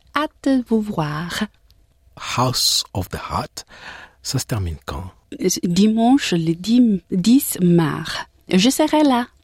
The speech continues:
Speaker 1: <laughs>
Speaker 2: D'accord, voilà. Donc dimanche dix mars. Est-ce qu'il y a quelque chose de spécial de prévu à la dernière présentation ?
Speaker 1: Oui, en fait, euh, ma meilleure amie, Mama Alto, oh, elle est formidable.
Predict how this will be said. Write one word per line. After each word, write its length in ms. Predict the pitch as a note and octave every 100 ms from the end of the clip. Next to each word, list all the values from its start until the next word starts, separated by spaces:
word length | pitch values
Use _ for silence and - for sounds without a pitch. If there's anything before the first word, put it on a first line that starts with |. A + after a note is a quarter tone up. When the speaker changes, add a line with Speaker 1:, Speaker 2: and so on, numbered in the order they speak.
| _
Speaker 1:
<laughs> 600 | A#3 - B3 C4+ - - -
Speaker 2:
D'accord, 520 | F#2+ F2 - F2 E2+ E2 E2+
voilà. 300 | F2+ F2+ E2+
Donc 300 | F#2+ G2 F2+
dimanche 640 | A#2+ B2 B2 A2+ G#2 -
dix 380 | F2 E2+ G#2+ G#2+
mars. 440 | F#2+ C#3 - - E3 - - - - _ -
Est-ce 100 | A#2
qu'il 100 | B2
y 40 |
a 20 | G#2+
quelque 100 | -
chose 140 | D3+
de 80 | D#3+
spécial 500 | - G2 - F#2+ F2
de 60 |
prévu 540 | E2+ - D#2+ D2+ E2+ D#2+
à 100 | D#2
la 220 | D#2 D2+
dernière 400 | D#2 D2+ D#2+ D#2+
présentation ? 680 | - E2 E2 F2+ - A2+ C#3 _ _ _ - - - -
Speaker 1:
Oui, 420 | F3+ G#3 C4 C#4+
en 140 | G3+
fait, 380 | F3+ A#3 A3+ -
euh, 220 | G3 F3+
ma 200 | F3 F3+
meilleure 520 | F#3 G3+ C4 C#4 C4+ C4
amie, 560 | A#3+ A3+ A3+ A3+ A3 -
Mama 460 | G3 F#3+ F#3+ G3+ -
Alto, 420 | F3+ F#3+ - A#3 A3+ B3 F4+ G4+ _ - - - - - - -
oh, 40 | F3+ D#3+ - -
elle 140 | F#3+
est 60 | E3
formidable. 1200 | - E3+ - F3 E3 D#3+ D#3 D3+ D3+ D3+ D3+